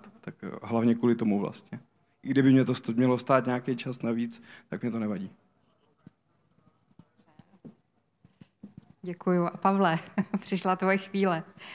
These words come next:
Speaker 2: A Pavel Rakouš, Ministerstvo pro místní rozvoj. A Pavle, jak to vnímáte u vás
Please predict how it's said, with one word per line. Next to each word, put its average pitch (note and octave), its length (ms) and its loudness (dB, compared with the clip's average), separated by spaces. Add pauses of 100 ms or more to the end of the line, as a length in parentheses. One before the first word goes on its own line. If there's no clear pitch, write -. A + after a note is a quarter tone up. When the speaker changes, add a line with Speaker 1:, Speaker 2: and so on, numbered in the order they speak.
(420)
Speaker 2:
A F#3 160 6
Pavel A3 300 8
Rakouš, A#3 580 6 (300)
Ministerstvo G3+ 680 2
pro G3+ 140 2
místní G#3+ 380 4
rozvoj. G3 640 4 (480)
A F3+ 280 4
Pavle, A#3 360 4 (320)
jak F#3 340 2
to D#4 160 2
vnímáte F3+ 760 6
u F#3 140 4
vás D#3 680 4